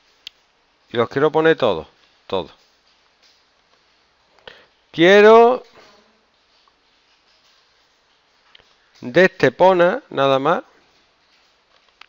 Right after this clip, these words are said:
los que sean oficiales de primera. ¿Vale? O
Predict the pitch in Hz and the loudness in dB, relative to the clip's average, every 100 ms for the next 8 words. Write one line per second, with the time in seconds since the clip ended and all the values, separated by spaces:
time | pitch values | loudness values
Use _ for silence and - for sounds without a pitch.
0 | _ _ _ _ 120 131 165 - 135 - | _ _ _ _ -10 -4 -4 -4 -8 0
1 | 160 185 202 - 135 123 117 120 107 107 | 0 0 -4 -10 -10 -10 -4 -2 -2 -4
2 | 92 80 67 - _ _ _ _ _ _ | -10 -14 -16 -18 _ _ _ _ _ _
3 | _ _ _ _ _ _ _ _ _ _ | _ _ _ _ _ _ _ _ _ _
4 | _ _ _ _ _ _ _ _ _ _ | _ _ _ _ _ _ _ _ _ _
5 | _ _ _ _ _ _ - _ _ _ | _ _ _ _ _ _ -20 _ _ _
6 | _ _ _ _ _ _ _ 123 196 - | _ _ _ _ _ _ _ -4 -4 -12
7 | _ _ _ _ _ _ _ _ - - | _ _ _ _ _ _ _ _ -14 -4
8 | 123 185 | -2 -2